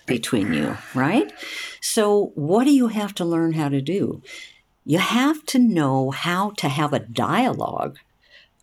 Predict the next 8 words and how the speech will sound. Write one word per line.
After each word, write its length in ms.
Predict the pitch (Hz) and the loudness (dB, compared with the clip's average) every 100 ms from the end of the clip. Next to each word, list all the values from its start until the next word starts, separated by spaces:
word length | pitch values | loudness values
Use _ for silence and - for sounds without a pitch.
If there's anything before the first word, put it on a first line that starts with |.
| _ | _
when 600 | 127 147 190 196 208 208 - | 0 2 2 2 0 -2 -6
those 580 | 127 135 147 170 180 | -2 2 4 4 0
differences 600 | 135 143 - 156 - 113 | -2 -4 -2 -2 -2 -4
create 800 | - - 135 135 127 143 143 139 - _ _ | -6 -4 2 2 4 2 0 -4 -14 _ _
conflict. 840 | - 117 107 95 - - - - - _ _ _ - - - - | -4 -2 0 -4 -10 -14 -14 -16 -16 _ _ _ -18 -18 -18 -2
And 260 | 180 208 208 | 2 2 2
that 280 | 175 139 | 2 0
dialogue 920 | 110 147 220 247 131 - - - 127 | -2 0 2 0 0 -4 -6 -4 -6